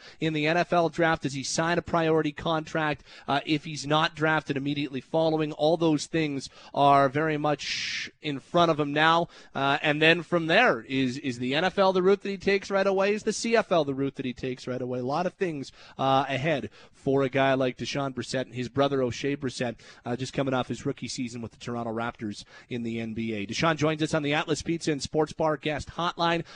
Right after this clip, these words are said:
The bar may be closed to patrons during these trying times, but they are open for business. Pickup, delivery available by calling four oh three, two four eight, thirty-three forty-four. That's four oh three, two four eight, thirty-three forty-four. Tough news in the city today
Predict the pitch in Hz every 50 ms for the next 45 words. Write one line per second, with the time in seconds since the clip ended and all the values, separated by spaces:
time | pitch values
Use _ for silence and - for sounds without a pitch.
0 | - - - 147 131 - 214 233 277 311 302 277 262 233 214 180 - - 202 190
1 | 180 - - - - 170 175 165 - 175 165 151 - - 170 160 160 160 151 -
2 | - - 175 160 160 156 151 151 - 156 156 151 151 151 - - 127 - 127 131
3 | 135 156 170 160 156 156 - 180 175 - 185 175 156 143 120 - - 110 101 -
4 | - - 220 - - 120 - - 107 117 143 147 147 147 135 123 110 - 131 151
5 | 156 151 147 151 - - - - - - 135 131 - 143 143 139 131 120 - -
6 | 143 143 139 127 - - 151 151 165 - - - 156 143 - - 123 120 131 165
7 | 180 - - 151 147 135 123 - - - 131 117 - - 143 135 131 123 - -
8 | 147 143 131 123 - - 196 214 214 185 - 165 151 127 - - 170 - - 156
9 | 143 135 131 131 - _ - - - - _ - 151 143 131 - - - 123 123
10 | 120 120 123 - _ _ - 117 113 117 120 117 - - 110 98 98 - - 175
11 | 180 - 180 175 170 170 156 165 165 165 - - 156 147 139 - - 143 139 139
12 | 143